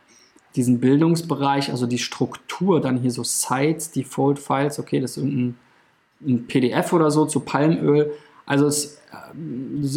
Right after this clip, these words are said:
auch die Seitenstruktur ist jetzt hier nicht wirklich so, dass ich sage, okay, da sind ganz klare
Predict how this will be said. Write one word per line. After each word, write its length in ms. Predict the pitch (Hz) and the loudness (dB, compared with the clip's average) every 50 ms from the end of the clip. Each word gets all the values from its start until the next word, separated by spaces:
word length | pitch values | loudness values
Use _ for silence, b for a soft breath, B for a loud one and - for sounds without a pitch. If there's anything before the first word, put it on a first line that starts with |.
| 147 | -2
auch 180 | - 143 151 - | 0 0 0 2
die 140 | - 160 139 | 2 2 2
Seitenstruktur 1040 | 120 131 139 143 160 185 - 180 160 - - 143 139 - - - - 160 156 156 147 | 4 4 2 2 2 2 0 0 0 0 -2 -2 -4 -4 -6 0 4 4 4 6 4
ist 140 | 147 143 | 2 0
jetzt 160 | - 139 143 - | 0 0 -2 0
hier 160 | - 156 147 | 2 2 4
nicht 200 | 147 143 147 - | 4 2 2 2
wirklich 300 | 143 143 143 139 139 - | 0 2 0 -4 -4 0
so, 120 | - 139 | 0 2
dass 180 | 131 135 127 - | 2 2 -2 -2
ich 120 | 123 120 | -6 -4
sage, 260 | 123 139 127 131 131 | -2 -2 -2 0 0
okay, 220 | 135 120 - - 143 | -2 -4 0 0 0
da 140 | 135 127 117 | 2 2 0
sind 240 | 120 135 139 139 | 2 0 0 0
ganz 260 | - 127 131 139 - - | 0 0 0 0 -2 -4
klare 720 | - - 123 123 120 120 131 135 135 135 135 135 131 131 | -4 -2 0 2 2 2 0 0 0 0 0 0 -2 -4